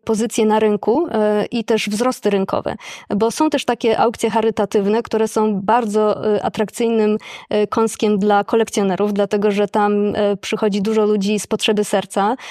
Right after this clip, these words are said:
którzy się w ogóle nie znają, o, na sztuce, e, nie mają gustu, e, nie mają wyćwiczonego oka, nie, nie, nie mają praktyki, można powiedzieć.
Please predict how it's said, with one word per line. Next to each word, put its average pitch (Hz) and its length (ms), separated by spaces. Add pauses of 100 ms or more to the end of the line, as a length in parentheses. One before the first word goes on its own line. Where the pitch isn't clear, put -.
(140)
którzy 247 180
się 247 120
w 240 60
ogóle 262 200
nie 214 140
znają, 208 480
o, 202 360
na 202 140
sztuce, 208 580
e, 208 180
nie 208 120
mają 202 300
gustu, 208 600
e, 196 220
nie 202 100
mają 196 180
wyćwiczonego 208 580
oka, 202 320
nie, 202 520
nie, 214 160
nie 233 140
mają 208 260
praktyki, 214 420
można 196 260
powiedzieć. 190 520